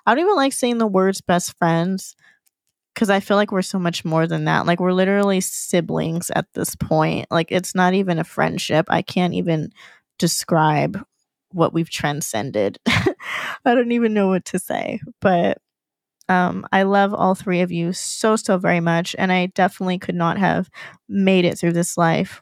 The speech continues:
without any of you. And I'm so glad to have met you. And I'm so excited to see, um, you guys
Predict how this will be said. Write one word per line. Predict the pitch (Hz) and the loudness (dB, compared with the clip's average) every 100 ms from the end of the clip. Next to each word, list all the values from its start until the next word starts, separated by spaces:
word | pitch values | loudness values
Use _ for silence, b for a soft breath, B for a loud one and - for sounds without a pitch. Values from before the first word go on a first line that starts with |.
| - | -2
without | 180 190 175 170 - _ _ _ _ _ _ _ | -2 2 2 2 -2 _ _ _ _ _ _ _
any | 196 190 180 | -2 0 2
of | 170 185 | 0 0
you. | 165 160 165 | -2 0 0
And | 160 175 | 0 -2
I'm | 175 185 | -2 -6
so | - 214 | -2 -2
glad | 208 - 180 165 180 | 0 0 2 2 0
to | - | -2
have | 175 180 | -2 0
met | 175 170 | -2 -2
you. | - 180 180 190 B B - | 0 -2 -2 -4 B B -2
And | 190 | 2
I'm | 185 196 | 2 0
so | - 190 | 0 0
excited | 190 - 180 170 180 | 0 0 2 2 0
to | - 180 | -2 -4
see, | - 170 170 170 175 - b b _ - | -4 -4 -2 -2 -4 -8 b b _ -6
um, | 175 160 - 147 - _ | -2 -2 -4 -10 -14 _
you | 190 | -2
guys | 190 170 165 160 175 | 2 4 4 2 -2